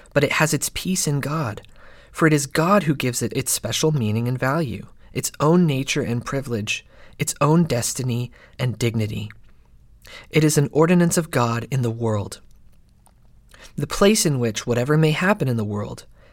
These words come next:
peace, quietness, joy, love, purity, discipline, respect, obedience, tradition, and with it all, happiness may dwell.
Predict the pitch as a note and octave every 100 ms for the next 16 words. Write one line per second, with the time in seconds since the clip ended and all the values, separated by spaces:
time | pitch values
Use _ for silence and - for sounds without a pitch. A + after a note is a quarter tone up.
0 | - - - D3+ D#3 - - - - -
1 | - - B2+ B2 B2+ C#3 B2+ - - -
2 | B2+ A#2 A2+ A2+ A#2+ B2+ - - - A2+
3 | A2+ A#2 C3 - - - - - - -
4 | C#3 C#3+ C#3+ D3 D#3+ - - - _ -
5 | D3 - - D#3+ D#3+ D#3 B2+ - - C3
6 | D#3 - - - - C#3 B2+ C3+ C#3+ D3+
7 | D3+ - - A#2+ C3+ - E3 D#3 B2+ C3+
8 | D#3 C#3+ C3+ B2+ - - - - - F#3
9 | F3+ C3 A2+ G2+ - - C3 A2+ A2+ A2+
10 | G2